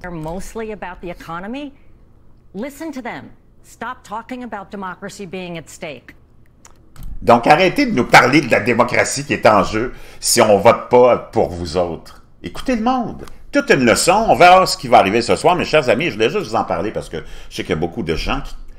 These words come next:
Speaker 2: suivent ça. Puis c'est important de voir ce qui se passe. Moi, je suis ni démocrate, ni républicain, ni quoi que ce soit. Mais venez pas nous raconter des chansons que la démocratie est en jeu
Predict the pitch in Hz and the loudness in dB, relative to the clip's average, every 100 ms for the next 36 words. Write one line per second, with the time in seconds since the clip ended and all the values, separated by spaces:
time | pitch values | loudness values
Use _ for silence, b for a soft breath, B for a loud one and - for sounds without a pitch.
0 | b - - 101 - - - - b b | b -12 -8 -8 -8 -12 -12 -16 b b
1 | b 170 160 302 302 - - 262 - - | b -8 -2 -2 2 0 2 -4 -4 -20
2 | - 160 95 82 85 113 117 - - - | -16 -6 -6 -6 -6 -6 -6 -10 -12 -8
3 | - - - - - - - 196 190 143 | -6 -8 -8 -12 -14 -18 -10 -6 -6 -6
4 | 156 127 101 87 - 131 135 139 170 127 | -6 -4 -2 -4 -4 -8 -6 -8 -8 -8
5 | 98 80 76 73 101 113 - b b b | -8 -8 -10 -4 -4 -4 -10 b b b
6 | 95 156 - 196 196 - - - 67 - | -4 -4 -2 -4 -2 -8 -8 -12 -16 -18
7 | - - - - - - - - 147 160 | -20 -20 -20 -20 -20 -20 -20 -2 0 2
8 | 226 233 294 277 143 139 151 139 120 214 | 2 6 6 6 4 2 2 0 -2 -4
9 | 175 110 - 117 170 - 180 120 95 110 | -2 -2 -2 -2 -2 -2 0 2 2 2
10 | 107 - 101 - 143 113 90 80 139 | 2 0 -4 -4 0 2 2 0 -4